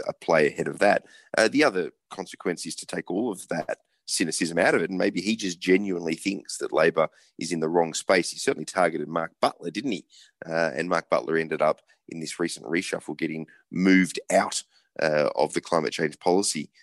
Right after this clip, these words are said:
for Labor for the first time in ye-, years, uh, into the Shadow Health portfolio. But the other issue with Joel, just very quickly, Hugh, is that, um, th-, there's a, he, he's, he personifies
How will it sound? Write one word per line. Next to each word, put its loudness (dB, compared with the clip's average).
for -2
Labor 4
for -10
the -4
first 0
time -2
in -6
ye-, -6
years, 0
uh, -2
into -8
the -10
Shadow -2
Health -4
portfolio. -2
But 0
the 8
other 6
issue 0
with -4
Joel, 4
just -10
very 0
quickly, -4
Hugh, -4
is -4
that, 0
um, -4
th-, -8
there's -2
a, -6
he, -12
he's, -6
he -12
personifies -2